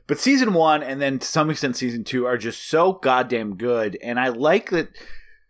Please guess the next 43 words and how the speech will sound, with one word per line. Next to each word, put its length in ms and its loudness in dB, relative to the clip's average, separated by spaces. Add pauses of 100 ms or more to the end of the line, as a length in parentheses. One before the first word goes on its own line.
(280)
this 180 2
episode 320 2
is 100 -4
already 280 4
playing 320 0
with 120 -2
a 80 0
trope 460 -2
that 100 -2
happens 460 -4
in 160 -6
many 240 -8
Star 260 -4
Trek 240 -2
episodes 460 2
and, 260 -4
and 180 -4
kinda 260 -2
making 340 -2
a 80 -6
joke 320 -8
out 160 -8
of 100 -10
it. 140 -12
And 180 -6
that 140 4
is, 160 0
like, 320 0 (400)
m-, 260 -4
a 80 4
lot 300 4
of 320 -2
Star 320 0
Trek 200 0
episodes 600 -4
are 160 -8
this 160 -6
idea 480 -4
of 600 -6 (300)
we're 160 4
faced 460 0
with 180 0
an 220 2